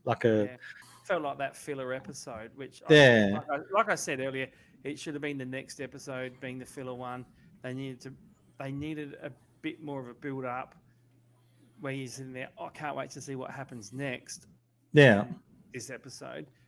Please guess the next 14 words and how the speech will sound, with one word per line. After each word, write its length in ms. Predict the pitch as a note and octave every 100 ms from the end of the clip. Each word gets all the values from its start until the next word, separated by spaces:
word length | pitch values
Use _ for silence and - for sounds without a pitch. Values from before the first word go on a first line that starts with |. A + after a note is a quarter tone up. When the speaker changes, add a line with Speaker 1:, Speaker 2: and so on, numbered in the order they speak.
| -
Speaker 2:
which 140 | C#3+
sort 240 | C3+ C#3+ A#2+
of, 80 | A2+ - _ - _ _
like, 160 | B2+ -
fills 320 | - C3 A#2+
in 100 | B2+
some 220 | A2+ A#2+
blanks 400 | G#2+ B2 B2 -
or 60 | B2+
whatever. 400 | A#2 A#2+ A#2+ A#2+ - - - _ _
It, 400 | F#3+ - - - - - _ _ _ -
like 180 | G3
I 60 | D#3+
said, 320 | - B2+ -